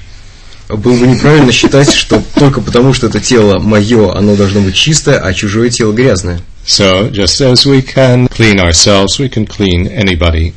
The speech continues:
Speaker 2: else.
Speaker 1: И точно так же, как мы очищаем своё тело, мы можем очищать и чужое.
Speaker 2: Just as we can feed ourselves, we can feed anybody else.
Speaker 1: Точно так же, как если мы кормим, а,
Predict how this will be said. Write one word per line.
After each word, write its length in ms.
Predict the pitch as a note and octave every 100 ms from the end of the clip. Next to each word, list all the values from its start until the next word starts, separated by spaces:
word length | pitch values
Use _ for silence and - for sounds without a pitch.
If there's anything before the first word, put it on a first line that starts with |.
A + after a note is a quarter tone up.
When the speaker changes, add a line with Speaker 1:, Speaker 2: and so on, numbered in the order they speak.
| -
Speaker 2:
else. 440 | B2 C#3 - - - - - - - -
Speaker 1:
И 100 | A#2
точно 300 | A#2+ A#2 A2
так 160 | C3+
же, 100 | A#2+
как 220 | A2+ G#2 A#2
мы 280 | A#2 G2+ - -
очищаем 440 | G#2+ - - A#2 G2+
своё 340 | - G#2 C#3
тело, 300 | C#3 B2+ G#2+
мы 20 |
можем 300 | G#2 G#2 G#2
очищать 420 | G2 G2 - G#2 F#2+
и 80 |
чужое. 440 | - A#2+ C#3+ G2+ - - - - -
Speaker 2:
Just 320 | E2+ D#2+ -
as 160 | B2+ G#2
we 120 | F#2+
can 200 | E2 A2
feed 300 | - F#2 E2+
ourselves, 560 | E2+ - G#2 F2+ F2 -
we 100 | B2+
can 160 | B2+
feed 300 | B2 - E2+
anybody 480 | F#2+ B2 G2+ E2+ F#2
else. 400 | A#2+ A2+ - - - -
Speaker 1:
Точно 260 | G#2 A2
так 160 | G#2 A2
же, 120 | G2
как 120 | G2+
если 240 | G#2+ G2 G#2
мы 160 | G2+
кормим, 480 | F#2+ A#2+ A#2+ A#2 A2+ - - -
а, 320 | - G2+ F#2